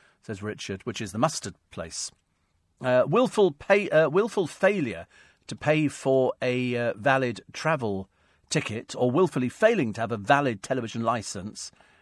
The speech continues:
uh, are both criminal offences and on prosecution will almost certainly invalidate both your house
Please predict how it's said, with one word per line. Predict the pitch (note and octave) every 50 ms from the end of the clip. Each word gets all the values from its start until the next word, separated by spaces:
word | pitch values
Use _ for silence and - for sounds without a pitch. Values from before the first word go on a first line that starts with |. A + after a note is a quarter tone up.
| _ _ -
uh, | A#2 A#2 A#2 -
are | - B2
both | E3 F3 E3+ -
criminal | - - F#3 F3+ E3+ E3
offences | E3+ - F#3 F#3 G3 F#3+ - - G#2+ -
and | A#2 B2+
on | C3 B2+
prosecution | - - D3 - - - - E3 E3 C#3+ - A2+
will | A#2 B2
almost | C3 C3 B2 A#2 - -
certainly | - - A#3 A3+ - - G#2
invalidate | G#2+ G#2 G2 C#3 C3+ B2+ G2+ G2 G2 G2+ F#2+
both | - A#2+ A2 - -
your | A2 G2+ -
house | - D#3 C#3+ A#2+ - - -